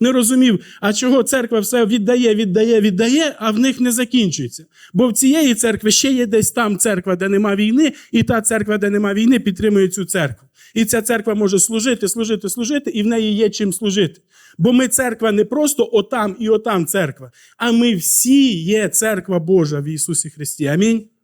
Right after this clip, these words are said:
І тому, коли ми кажемо "церква", ми маємо на увазі загальну церкву Ісуса Христа, як в Україні, в Європі, по всьому світі. Але наголошуємо на важливості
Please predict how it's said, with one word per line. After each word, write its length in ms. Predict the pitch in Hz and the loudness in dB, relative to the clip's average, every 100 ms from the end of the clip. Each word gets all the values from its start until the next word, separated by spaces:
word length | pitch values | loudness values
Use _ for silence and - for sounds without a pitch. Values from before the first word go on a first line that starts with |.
| _ _ _ _ _ _ - | _ _ _ _ _ _ -4
І 100 | 254 | -2
тому, 260 | 254 247 | 0 0
коли 240 | 233 240 233 | 2 2 2
ми 120 | 226 | 0
кажемо 500 | 226 247 208 202 196 | -2 -4 0 2 2
"церква", 600 | 180 269 247 226 185 147 - _ | 0 -2 -2 -4 -4 -4 -6 _
ми 440 | 180 233 226 214 - _ _ _ _ - | -2 0 0 -2 -10 _ _ _ _ -6
маємо 360 | 208 240 220 220 | -2 -2 -2 -2
на 100 | 220 | -2
увазі 420 | 226 254 220 208 | -4 -4 -4 -4
загальну 720 | 165 220 196 247 269 247 240 | -2 -2 -2 -4 -4 -4 -4
церкву 440 | 240 262 233 214 | -4 -6 -6 -6
Ісуса 320 | 196 247 226 214 | -6 -4 -2 0
Христа, 340 | 208 - 190 | 0 0 -2
як 240 | 190 202 | -2 -2
в 40 | 208 | -4
Україні, 640 | 208 220 214 208 190 170 - _ _ _ _ _ | -4 -4 -4 -4 -4 -8 -12 _ _ _ _ _
в 140 | 139 156 | 0 2
Європі, 640 | 220 226 226 208 208 185 - _ | 2 2 0 -2 -4 -10 -12 _
по 80 | - | -2
всьому 340 | 185 - 226 208 | 0 -2 -6 -8
світі. 480 | - 196 143 - _ _ _ _ _ _ - | -6 -6 -6 -10 _ _ _ _ _ _ -4
Але 220 | 190 196 | 0 2
наголошуємо 720 | 196 190 202 214 190 175 156 | 2 2 2 2 0 -2 -2
на 120 | 156 | -4
важливості 800 | 156 160 156 170 143 113 - 123 | -4 -4 -2 -4 -4 -8 -14 -20